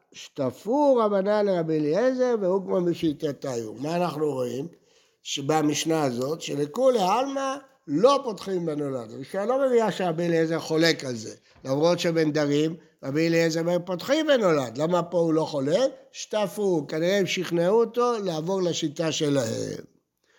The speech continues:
דתנן, בנדרים, פותחים בנולד רבי אליעזר, חכמים אוסרים. אז למה פה רבי אליעזר לא עמד על דעתו? שתפו אותו, זהו. ואמר רבא,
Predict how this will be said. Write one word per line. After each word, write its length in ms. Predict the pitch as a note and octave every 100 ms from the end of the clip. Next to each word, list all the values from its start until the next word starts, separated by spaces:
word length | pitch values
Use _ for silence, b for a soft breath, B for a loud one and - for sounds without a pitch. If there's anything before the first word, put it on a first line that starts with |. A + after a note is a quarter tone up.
| b b b -
דתנן, 440 | D#3 D#3+ F#3+ B3 G#3+ -
בנדרים, 680 | C3 C#3 D3+ C#3+ E3 A#3 A#3 -
פותחים 380 | - C3+ A3+ B3
בנולד 420 | E3 C#3+ D#3+ D#3
רבי 220 | D#3+ D#3 D#3+
אליעזר, 460 | E3 G#3+ A3 D3+
חכמים 440 | D#3 D3+ D#3 D#3+ D#3+
אוסרים. 420 | D#3 G#3+ B3+ A3+ -
אז 140 | - C3+
למה 300 | E3 E3+ D#3+
פה 540 | D#3+ F3 F3 E3 D3+ C#3 B -
רבי 220 | C#3+ E3
אליעזר 420 | E3 E3+ E3 E3
לא 120 | E3 E3
עמד 440 | D#3+ D#3+ D#3+ D3+
על 140 | D3+
דעתו? 600 | C#3+ C#3+ C3+ A2+ F#3+ E4 F#4 -
שתפו 440 | - F#3+ F#3 A#3
אותו, 420 | G#3 D#3+ - - -
זהו. 220 | D3 C3+ - _ _ _ _ _ _ b b b b
ואמר 380 | E3 A3 G#3+ F#3 F3+
רבא, 280 | E3 C3